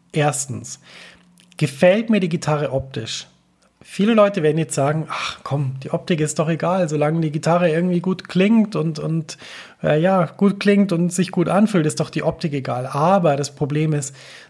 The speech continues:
du wirst eine Gitarre, die dir optisch nicht wirklich gefällt, die wirst du einfach nicht spielen. Oder du spielst sie, aber du findest sie einfach nicht cool. Und ich meine, stell dir mal vor, dein erster Gig mit deiner Band, du kommst mit der,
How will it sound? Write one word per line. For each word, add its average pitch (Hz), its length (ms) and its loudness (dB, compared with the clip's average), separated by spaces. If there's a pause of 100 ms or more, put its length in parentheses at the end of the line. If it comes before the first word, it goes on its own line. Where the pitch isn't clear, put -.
du 143 120 0
wirst 175 340 2
eine 156 160 2
Gitarre, 151 500 0
die 139 120 0
dir 139 160 0
optisch - 380 -2
nicht 175 200 4
wirklich 160 380 0
gefällt, 131 560 0 (340)
die 131 140 0
wirst 131 220 0
du 131 40 -2
einfach 123 240 -6
nicht 131 160 -4
spielen. 127 460 -4 (640)
Oder 175 220 4
du 156 100 4
spielst 226 460 2
sie, 135 140 0
aber 143 120 0
du 147 100 -4
findest 165 420 -2
sie 139 100 0
einfach 139 180 -4
nicht 156 300 -4
cool. 180 260 2
Und 156 300 -4
ich - 80 -10
meine, 160 120 0
stell 165 160 2
dir 165 60 0
mal 175 80 4
vor, 175 220 4
dein 165 100 0
erster 175 320 0
Gig 175 180 -2
mit 170 140 0
deiner 156 160 2
Band, 151 280 0
du 170 40 -8
kommst 180 320 0
mit 165 160 -4
der, 160 260 4